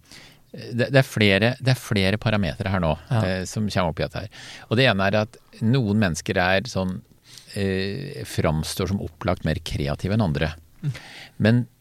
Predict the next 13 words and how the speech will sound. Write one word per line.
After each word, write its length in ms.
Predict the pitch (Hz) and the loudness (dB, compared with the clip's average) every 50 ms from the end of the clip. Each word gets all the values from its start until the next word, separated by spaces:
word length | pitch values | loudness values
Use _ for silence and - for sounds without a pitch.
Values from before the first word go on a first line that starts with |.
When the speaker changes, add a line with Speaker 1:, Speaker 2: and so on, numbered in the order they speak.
| _ _ _ _ - 170 123 104 - - | _ _ _ _ -20 -20 -20 -20 -18 -14
Speaker 1:
det, 760 | - 90 82 92 101 110 117 123 131 123 117 113 110 110 - - | -10 -4 0 2 2 2 4 2 2 2 0 -2 -4 -6 -6 -8
og, 140 | 113 - - | -8 -8 -6
og 80 | - 110 | 0 2
det 60 | 120 120 | 2 2
er 40 | - - 120 | 2 0 -4
sikkert 240 | 120 - - 127 - | -2 -2 -2 -2 -2
et 160 | 113 110 - | -4 -4 -2
eller 120 | 101 98 87 | -2 -2 0
annet 240 | 76 85 80 - - | 0 -2 -2 -2 -4
også 160 | 80 80 - | -4 -4 -4
som 80 | 101 90 | -4 -4
gjør 240 | 73 69 69 78 78 | -4 -4 -4 -4 -6
at 200 | 76 - - | -8 -10 -10